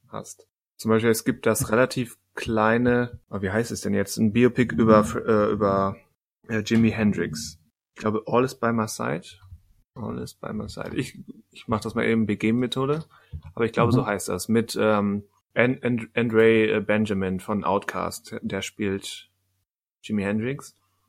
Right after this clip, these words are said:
Speaker 2: Mhm.
Speaker 1: Das kommt komplett ohne, ähm, Hendrix-Musik aus, weil sie eben die Rechte nicht hatten. Das ist, ähm, ein bisschen seltsam manchmal, aber es, ich hatte das Gefühl, es befreit diesen Film auch von dieser Verpflichtung, ähm,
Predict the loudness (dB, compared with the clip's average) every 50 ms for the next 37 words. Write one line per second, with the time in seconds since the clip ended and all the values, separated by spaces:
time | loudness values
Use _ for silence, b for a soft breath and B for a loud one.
0 | _ _ _ 2 2 4 2 2 0 -2 -4 -4 -2 -2 -2 -4 -2 2 4 4
1 | 4 4 -2 -4 -2 0 2 2 4 2 2 2 0 -2 -6 -8 -6 -4 -2 -2
2 | -2 -2 -4 -6 -8 -4 -2 0 0 0 -2 -4 -6 -6 -6 -4 -6 -8 -6 -8
3 | -8 -8 -8 -10 -12 -16 -20 _ _ _ _ _ _ _ _ _ _ _ _ _
4 | _ -8 -8 -6 -4 -4 -2 -2 -2 -2 0 -2 -2 -4 -4 -8 -12 -12 -12 -12
5 | -14 -12 -12 -14 -14 -14 _ _ _ _ _ -8 -4 -4 -2 -2 -2 2 4 4
6 | 4 4 2 0 0 0 2 2 2 2 4 2 2 2 0 -4 -12 _ _ _
7 | _ _ _ _ _ _ _ -8 0 4 4 4 4 2 2 2 2 2 2 2
8 | 0 0 0 -2 0 0 2 2 0 -2 -4 _ _ _ _ _ _ _ _ _
9 | _ -2 0 2 2 2 2 0 -2 -6 -8 -10 _ _ _ _ _ _ _ _
10 | _ -6 -4 -4 0 4 4 4 4 2 -2 -2 -2 0 2 4 4 4 2 0
11 | 0 -6 -12 -6 -6 -6 -6 -4 -2 2 2 2 2 0 -2 -4 -4 -6 -4 -2
12 | -2 0 2 2 2 2 0 -2 0 0 2 2 4 4 4 2 0 -4 _ _
13 | _ -16 -8 -6 -6 -6 -4 -2 -2 0 0 -2 -4 -8 -6 -4 -2 -2 -2 -4
14 | -6 -8 -6 -2 -2 0 0 0 -2 -4 -6